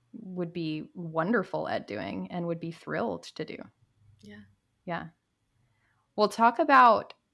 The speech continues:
Speaker 1: what happened af-, so sort of towards the end of residency. So you started thinking you were going to leave medicine, which is a huge decision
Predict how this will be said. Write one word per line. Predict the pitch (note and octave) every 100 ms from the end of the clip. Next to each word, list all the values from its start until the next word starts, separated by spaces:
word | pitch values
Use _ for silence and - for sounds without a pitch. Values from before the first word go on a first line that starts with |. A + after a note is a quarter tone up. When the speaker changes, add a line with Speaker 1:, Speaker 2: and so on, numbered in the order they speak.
| _ _ _ _ _
Speaker 1:
what | G3+ G#3+
happened | G3+ A#3+ A#3+ G3+
af-, | F3 F3+ - G3
so | - G3 F3+ F3+ -
sort | - G#3
of | F3
towards | - G3+ F#3+
the | -
end | F3+ F3
of | E3+
residency. | E3 D#3+ E3 D#3+ - -
So | - F3
you | E3+ F3+ F3
started | - F#3 F#3+ G3+
thinking | G3 F#3 F3
you | E3 E3+
were | E3+ E3 E3+ - _ _ _ _ _ -
going | F3 E3+
to | E3+
leave | E3+ F#3+ G#3
medicine, | F#3 E3 E3 D#3+ D#3 E3+ - _ _ _ _ _
which | F#3+
is | F#3
a | F3
huge | E3 - D4+ D4 -
decision | A#3 G#3+ F#3+ E3+ D#3 D3+ G3